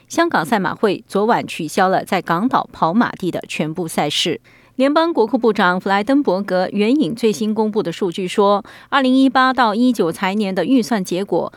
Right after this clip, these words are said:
大大好于预期。四月份，政府预计上个财年将有四十二亿澳元的预算赤字，但是实际公布的数据显示，现金余额比二零一八到一九财年预算时的预估值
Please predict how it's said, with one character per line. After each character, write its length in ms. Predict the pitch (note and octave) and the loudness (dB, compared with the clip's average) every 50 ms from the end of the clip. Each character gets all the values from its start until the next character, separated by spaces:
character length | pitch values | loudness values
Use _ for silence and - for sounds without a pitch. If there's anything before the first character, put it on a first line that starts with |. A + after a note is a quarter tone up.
| _ _ - | _ _ -2
大 200 | D4 D4 A#3 F3 | 0 0 0 2
大 220 | - F#3+ D3+ - | 2 0 0 0
好 260 | - - - - - | -2 -2 -2 -2 -2
于 140 | G3 F#3 F#3 | -2 -6 -6
预 240 | - - A3 G3 E3 | -4 -2 -2 -2 -2
期。 400 | - - - F#3 F3+ F3+ - - - - - | -4 -8 -6 -6 -4 -6 -6 -8 -12 -20 -18
四 180 | - - D4 C#4 | -8 -4 -2 2
月 160 | B3+ B3 A#3+ | 2 2 2
份， 280 | - B3+ A3+ G#3 G3+ | 2 2 0 0 0
政 160 | G3 B3+ A3+ G#3+ | 2 0 0 0
府 180 | - F3 E3 | 0 -2 -4
预 240 | - - - D4+ A#3 | 2 4 4 4 4
计 300 | F#3 - - G#3 F3+ - | 4 0 -4 -4 -4 -4
上 260 | - - D#4+ D4+ A#3 | -2 0 0 0 0
个 80 | G#3+ G#3 | 0 -2
财 220 | G#3 G#3 F#3 F#3+ | -2 0 -2 0
年 260 | G#3 A3 F#3 F#3 G3+ | 0 -2 -2 -2 -2
将 140 | G3+ A#3 A3 | -2 0 0
有 160 | A3+ G3 E3 | 2 0 0
四 200 | D#3+ - - G#3+ | -2 0 0 0
十 320 | F#3+ - - F#3 F3+ F#3+ F3 - | 0 0 -2 0 0 0 0 0
二 240 | - D#4 E4 A#3+ F#3+ | 0 0 0 0 -2
亿 180 | F#3+ G3 F3+ D#3+ | -4 -4 -4 -4
澳 260 | - - G3 E3+ E3 | -2 -2 -2 -2 -2
元 180 | E3+ E3 E3+ F3 | -4 -6 -4 -2
的 160 | F#3+ F3+ - | -4 -4 -2
预 160 | - G#3+ G3 | -2 -4 -4
算 240 | F3 - G#3+ F3 E3 E3 | -2 -2 -4 -4 -4 -4
赤 260 | - - - A3 F3 D3+ | -6 -4 -2 0 -2 -2
字， 300 | - - G#3 F#3 - - - - - - - - _ | -2 -4 -4 -4 -4 -6 -12 -20 -20 -20 -20 -10 _
但 120 | - B3 A#3+ | 0 2 2
是 220 | A#3+ - A3+ G#3 | 2 2 0 0
实 160 | - - A3 | 0 -2 -2
际 160 | G3 A#3 A3 | -2 -2 -2
公 240 | F#3+ C4 C#4 D4+ D#4 | 2 2 2 2 2
布 80 | C#4+ A3+ | 2 0
的 100 | - E3+ | 0 0
数 220 | E3+ - A3 F#3+ | -4 -4 -4 -4
据 180 | F3+ - - F#3+ | -4 -4 -6 -8
显 280 | F3+ - F#3+ D3+ - | -6 -6 -6 -6 -6
示， 280 | - - - C4 G#3+ - - - - - - - | -6 -4 0 0 0 0 -2 -8 -18 -20 -18 -4
现 240 | - - D#4 C#4 | 0 2 4 4
金 200 | C4 - D#4+ D#4+ | 4 4 4 4
余 140 | D4 A3+ G3 | 6 6 6
额 220 | G3 G3+ G3 G3+ G3 | 4 4 4 4 2
比 200 | - F#3+ E3+ D#3+ | 0 -2 -4 -2
二 220 | - - G#3+ G#3+ | 0 0 0 0
零 100 | G3 G3 | 2 2
一 140 | G#3+ A3+ A#3 | 2 2 2
八 220 | - A#3 A3 A3+ | 4 4 2 4
到 180 | A3+ A#3 G#3 - | 4 2 2 2
一 180 | - A3 A#3+ | 2 2 0
九 200 | A3+ - F#3 D#3 | 2 2 0 0
财 180 | D#3 - G3 F#3+ | 0 -2 -4 -2
年 240 | G3 G3 F#3+ G3+ - | -2 -2 -2 -2 0
预 160 | C4+ D#4 B3 | 2 2 2
算 260 | A#3+ C4 C#4 A#3+ G3 | 2 2 0 0 2
时 220 | F#3 - - F#3 F3 | 0 0 -2 0 2
的 220 | G3 F#3 E3+ - | 2 2 0 2
预 180 | - C#4+ D#4 A#3 | 2 2 2 2
估 240 | G#3 - D4+ D#4 D#4 | 2 2 2 2 2
值 360 | C#4 - - E3 E3+ G3 A3 | 2 0 -2 -2 -2 -2 -2